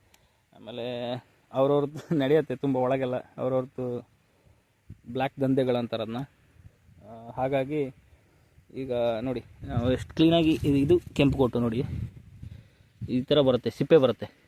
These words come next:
ಈ ಕೆಂಪು ಕೋಟಿನ ಸಿಪ್ಪೆ ಬರುತ್ತೆ, ಇಲ್ಲಿದೆ ನೋಡಿ, ಇದು ಕೆಂಪು ಕೋಟು. ಇದನ್ನ ಮತ್ತೆ ಎರಡನೇ ಆರಿಸ್ತೀವಿ ನಾವು, ಆರಿಸಿ ತೆಗಿತೀವಿ. ಇದ್ರಲ್ಲಿ ಮಧ್ಯ ಮಧ್ಯೆ ಇದ್ದಾವೆ ಕೆಲವು ಕಡೆ, ಮಿಷಿನಲ್ಲಿ ಸುಲ್ದಿರೋದ್ರಿಂದ ಹೆಚ್ಚಿಗೆ ಬಂದಿಲ್ಲ, ಕೈಯಲ್ಲಿ ಸುಲಿಯೋದಾಗಿದ್ರೆ ಭಾಳ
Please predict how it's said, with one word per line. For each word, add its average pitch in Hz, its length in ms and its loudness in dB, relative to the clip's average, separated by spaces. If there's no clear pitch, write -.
ಈ 123 60 -4
ಕೆಂಪು 139 220 0
ಕೋಟಿನ 147 300 2
ಸಿಪ್ಪೆ 135 220 -4
ಬರುತ್ತೆ, 117 200 -4
ಇಲ್ಲಿದೆ 113 220 -2
ನೋಡಿ, 104 120 -8
ಇದು 135 200 -14
ಕೆಂಪು 127 220 -4
ಕೋಟು. 107 220 -4
ಇದನ್ನ 175 300 -2
ಮತ್ತೆ 151 200 2
ಎರಡನೇ 147 300 6
ಆರಿಸ್ತೀವಿ 139 320 2
ನಾವು, 113 160 -2
ಆರಿಸಿ 135 360 2
ತೆಗಿತೀವಿ. 135 380 0
ಇದ್ರಲ್ಲಿ 123 280 0
ಮಧ್ಯ 117 180 -2
ಮಧ್ಯೆ 151 200 2
ಇದ್ದಾವೆ 147 280 2
ಕೆಲವು 127 180 -2
ಕಡೆ, 123 120 -2
ಮಿಷಿನಲ್ಲಿ 180 360 2
ಸುಲ್ದಿರೋದ್ರಿಂದ 165 480 2
ಹೆಚ್ಚಿಗೆ 143 260 0
ಬಂದಿಲ್ಲ, 139 240 -2
ಕೈಯಲ್ಲಿ 147 260 2
ಸುಲಿಯೋದಾಗಿದ್ರೆ 147 440 0
ಭಾಳ 131 100 2